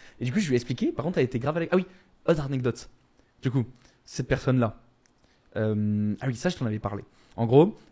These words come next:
que, euh, quand j'étais rentré à Bordeaux, j'ai, euh, remarqué que, euh, certaines pers-, personnes qui sont dans un domaine un peu plus avancé, je sais pas, des avocats, euh, des, euh, juristes, des, euh, je sais pas, il y avait aussi un gestionnaire en patrimoine, il y avait un peu de, de tout. Mais en fait, j'ai remarqué que ces personnes-là,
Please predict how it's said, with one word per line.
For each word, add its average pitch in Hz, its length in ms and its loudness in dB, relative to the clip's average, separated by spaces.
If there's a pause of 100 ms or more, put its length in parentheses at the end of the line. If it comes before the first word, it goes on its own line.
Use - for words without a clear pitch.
(180)
que, 127 260 4
euh, 110 320 2
quand 135 160 -4
j'étais 139 140 -6
rentré 131 240 -4
à 117 40 -2
Bordeaux, 113 460 0 (140)
j'ai, 113 360 -2
euh, 110 140 2
remarqué 131 520 0 (340)
que, 127 100 -4
euh, 110 460 0
certaines 156 240 -2
pers-, 151 320 -4
personnes 135 280 -2
qui 117 140 -10
sont 110 220 -6
dans 107 240 -6
un - 20 -2
domaine 123 260 0
un 107 60 -2
peu 110 100 -6
plus 107 160 -8
avancé, 107 380 -4 (240)
je - 60 -20
sais 95 80 -14
pas, 95 180 -12
des 98 200 -12
avocats, 101 420 -6 (260)
euh, 101 180 -6
des, 101 260 -4
euh, 98 160 -4
juristes, 98 520 -10
des, 101 340 -4 (280)
euh, 98 180 -6
je 98 100 -8
sais - 120 -12
pas, 107 80 -4
il 101 60 -4
y - 20 -6
avait 98 100 -6
aussi 101 300 -6
un 101 100 -4
gestionnaire 101 380 -6
en 101 40 -8
patrimoine, 104 440 -4
il - 20 -8
y 104 40 -8
avait 101 100 -6
un 107 40 -4
peu 120 140 -4
de, 107 160 -6
de 104 140 -8
tout. 185 180 -6 (400)
Mais 120 80 4
en - 20 6
fait, 170 100 6
j'ai 127 260 2
remarqué 143 280 0
que 156 100 -4
ces 120 100 -4
personnes-là, 127 500 -2